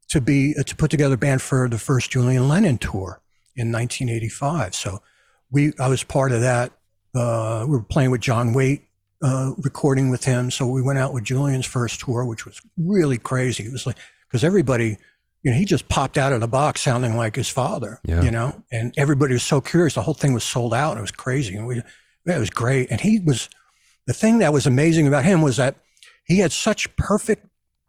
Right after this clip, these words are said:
Speaker 1: like, uh, he had, he had perfect intonation. This guy never sang in front of a group before and stuff like that. And the freakiest thing, I love telling the story, was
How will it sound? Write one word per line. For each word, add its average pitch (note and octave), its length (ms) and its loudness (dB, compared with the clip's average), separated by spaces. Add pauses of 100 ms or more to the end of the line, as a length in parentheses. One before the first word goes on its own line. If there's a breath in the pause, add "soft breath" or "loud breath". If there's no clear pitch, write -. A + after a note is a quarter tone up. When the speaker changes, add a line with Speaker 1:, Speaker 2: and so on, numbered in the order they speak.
(520)
Speaker 1:
like, C#3+ 340 -4
uh, B2+ 460 2
he E3+ 100 -14
had, F3+ 240 0
he F#3 140 -2
had D#3 100 -2 (400)
perfect - 340 -2
intonation. C#3 640 2 (400 loud breath)
This G3+ 160 2
guy F#3 180 2
never E3 240 4
sang D3+ 360 0
in C3 80 2
front C3 220 0
of G#2+ 100 -2
a B2 40 -2
group C#3 280 0
before A#2+ 320 -2
and A2+ 100 -6
stuff - 260 -6
like B2 140 -6
that. A#2 220 -4
And B2 60 -8
the A2+ 60 -4
freakiest - 800 0
thing, A#2+ 200 0
I A2 40 0
love C3 220 -2
telling A#2 240 -4
the A2+ 60 -4
story, A#2 320 -4
was A2+ 200 -6